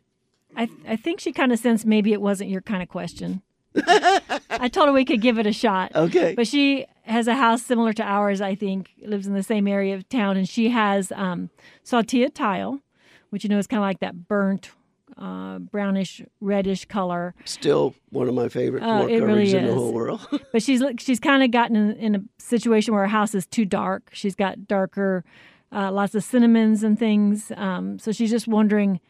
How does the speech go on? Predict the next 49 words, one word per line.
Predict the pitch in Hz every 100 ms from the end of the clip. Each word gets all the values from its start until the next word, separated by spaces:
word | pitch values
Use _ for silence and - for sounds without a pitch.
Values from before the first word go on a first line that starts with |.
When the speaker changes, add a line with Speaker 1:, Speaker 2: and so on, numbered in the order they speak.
| _ _
Speaker 1:
how | - 240
to | 226
go | 220
about | 208 208 208
lightening | 202 208 214 208 190 185
up, | 196 196 _ - _ _ _ _ _ -
uh, | -
you | 190
know, | 190
what | 208 -
kind | 226
of | 196
colors | - 208 214 196 160
that | 202
would | 185 165
go | 190
with | 190
that, | 190 175 185
that | 185
would | 175
lighten | 185 190 196 190
up | 175
that | 180 180
house. | 175 175 170 170 - - _ _ -
Speaker 2:
I | 131
know | 127 135 113
a, | 104 _ _ -
I | 113
know | 131 120
an | 110
interior | - 120 117
designer | 110 107 104 110
that's | 101 -
actually | 104 - 104
gonna | 90
be | 110 104
up | 104
in | 98 92
that | 92
neighborhood | 104 95 101 90
this | 104 -
week, | 113 110 95
actually | 98 107 95
meeting | 101 98
with | 92
a | 92
client | - 104 101
of | 92
ours. | 98 95